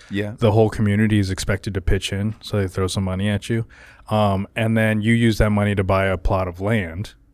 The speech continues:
Speaker 1: And then they all build you a barn.
Speaker 2: and they all build you a barn.
Speaker 1: Wow.
Speaker 2: Yeah, it's, like, dope to be, like, uh, it sounds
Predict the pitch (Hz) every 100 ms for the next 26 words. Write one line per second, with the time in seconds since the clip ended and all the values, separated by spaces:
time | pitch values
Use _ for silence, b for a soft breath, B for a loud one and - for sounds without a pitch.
0 | _ - 113 113 110 107 101 95 101 90
1 | 95 95 98 107 101 101 113 110 104 104
2 | 101 101 98 92 95 92 85 - _ _
3 | - 95 101 101 101 - _ 117 101 87
4 | - B - 160 233 196 - 117 135 156
5 | - 139 107 113 120 120 131 123 135 -
6 | - 120 110 110 113 - - - 175 190
7 | 156 - -